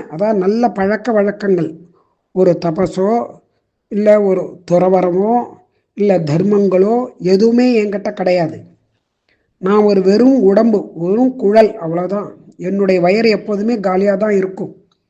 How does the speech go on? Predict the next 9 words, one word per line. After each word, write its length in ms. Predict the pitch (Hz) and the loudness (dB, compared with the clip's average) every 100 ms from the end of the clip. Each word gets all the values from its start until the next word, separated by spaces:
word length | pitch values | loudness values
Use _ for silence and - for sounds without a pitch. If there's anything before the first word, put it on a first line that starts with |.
| _ _ _ _ _ _ _ _ - | _ _ _ _ _ _ _ _ -2
கிருஷ்ணன் 460 | 196 - 277 285 254 - - - _ _ _ _ _ _ - | -2 2 4 4 2 -4 -16 -20 _ _ _ _ _ _ -4
எந்த 320 | 175 226 247 247 | 0 2 2 2
நேரத்துல 560 | 226 240 240 240 247 220 | 4 4 2 2 0 2
வந்து 340 | 214 220 240 202 - - _ _ - | 0 -2 -2 -2 -6 -20 _ _ 0
தன்னுடைய 420 | 208 220 208 202 | 2 4 2 2
திருவாயில 580 | 180 208 220 240 240 233 214 | 0 -2 2 4 4 2 0
என்னை 220 | 190 196 | 0 0
எடுத்து 360 | 185 190 196 226 180 | -2 -2 -4 -4 -6
வச்சுக்கிறானோ 600 | 175 165 185 185 185 208 | -10 -12 -8 -4 -2 -4